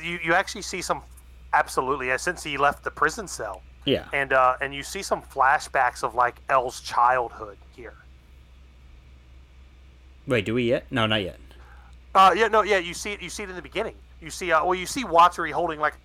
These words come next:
Speaker 1: a child's hand. You're like, "That's clearly fucking L."
Speaker 2: Oh, okay, okay.
Speaker 1: Like,
Speaker 2: You're, you're
Speaker 1: clearly.
Speaker 2: talking about
Speaker 1: 'Cause he's, like, crying.
Speaker 2: You're talking
Speaker 1: Yeah.
Speaker 2: about episode twenty-five. Okay, my bad, my
Speaker 1: Yeah,
Speaker 2: bad.
Speaker 1: yeah,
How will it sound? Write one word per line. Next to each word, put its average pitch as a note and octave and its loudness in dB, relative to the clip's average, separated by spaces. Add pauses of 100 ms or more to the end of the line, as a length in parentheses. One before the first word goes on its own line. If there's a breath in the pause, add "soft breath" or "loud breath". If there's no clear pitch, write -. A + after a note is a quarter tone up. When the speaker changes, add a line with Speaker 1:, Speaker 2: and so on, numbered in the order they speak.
(140)
Speaker 1:
a C3 -4
child's D3 2
hand. C#3+ -2
You're C3+ -4
like, C3+ 0
"That's C#3 -4
clearly C#3 -6
fucking B2 -6
L." A2 -10
Speaker 2:
Oh, D#3 4
okay, C#3 -6
okay. A2 -8
Speaker 1:
Like, A2 -8
Speaker 2:
You're, D3+ 4
you're D#3 -6
Speaker 1:
clearly. D#3 4
Speaker 2:
talking C3 2
about F#2+ -6
Speaker 1:
'Cause D3+ -4
he's, D3+ -4
like, C#3+ 2
crying. A#2 2
Speaker 2:
You're E3 6
talking C#3+ 2
Speaker 1:
Yeah. A#2 4
Speaker 2:
about A2 0
episode G#2 -4
twenty-five. F2+ -6
Okay, E2+ -10
my A2+ -4
bad, F2 -8
my E2+ -4
Speaker 1:
Yeah, G3 6
Speaker 2:
bad. D3+ 4
Speaker 1:
yeah, A#2 -2